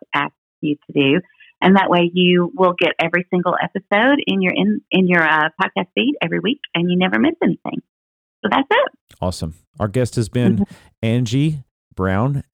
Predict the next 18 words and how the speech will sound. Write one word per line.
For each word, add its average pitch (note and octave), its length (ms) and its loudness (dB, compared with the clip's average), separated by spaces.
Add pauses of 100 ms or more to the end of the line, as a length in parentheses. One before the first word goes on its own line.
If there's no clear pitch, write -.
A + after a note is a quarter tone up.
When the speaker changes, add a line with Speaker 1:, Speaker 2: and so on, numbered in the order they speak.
Speaker 2:
Elkins, B2+ 500 -2
my F#2+ 140 -2
longtime G2 480 -2
friend, C3+ 480 -2
and G#2 160 -2
hopefully G#2+ 340 -2
now B2 400 -2
a F3+ 80 0
friend B2+ 280 -4
to D3 80 -4
you D3+ 100 0
as C#3+ 120 -2
well. D#3+ 360 0 (480)
So G2+ 180 -4
follow C#3 320 2
Speaker 1:
That's C3+ 60 0 (180)
Speaker 2:
her C5 60 2
Speaker 1:
right. D#4+ 200 -2